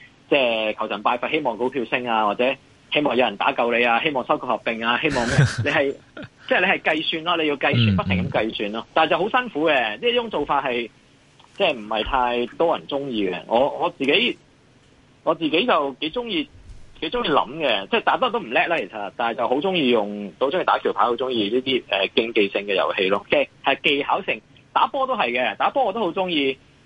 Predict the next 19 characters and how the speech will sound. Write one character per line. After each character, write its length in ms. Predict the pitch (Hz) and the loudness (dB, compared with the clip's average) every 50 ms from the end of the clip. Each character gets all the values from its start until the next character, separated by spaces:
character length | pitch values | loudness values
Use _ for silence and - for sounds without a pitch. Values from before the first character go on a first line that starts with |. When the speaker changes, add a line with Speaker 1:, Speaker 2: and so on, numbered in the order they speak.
| _ _ - | _ _ -2
Speaker 1:
除 100 | - 151 | 0 2
咗， 240 | 180 220 254 254 - - | 4 4 2 2 0 -2
即 60 | 247 | -4
係 100 | 226 175 - _ _ _ | -4 -4 -6 _ _ _
高 100 | - 262 | 0 0
爾 80 | 254 196 | 0 0
夫 100 | - 254 208 | -2 -2 -2
球 120 | 175 120 | -2 -2
打 140 | - - 175 | -2 -4 -4
得 100 | 190 175 | -4 -4
唔 60 | 127 | -2
係 160 | 107 107 110 | -4 -4 -2
幾 100 | 110 143 151 | -2 0 0
好 120 | 139 131 | 2 2
啦， 220 | 135 139 143 139 120 | 4 2 2 0 0
但 180 | 131 120 117 113 | 0 0 0 -2
係 100 | 113 117 - - - _ _ - | -2 -6 -8 -20 -20 _ _ -2
其 100 | 131 139 | 0 2
他 160 | 240 269 | 2 2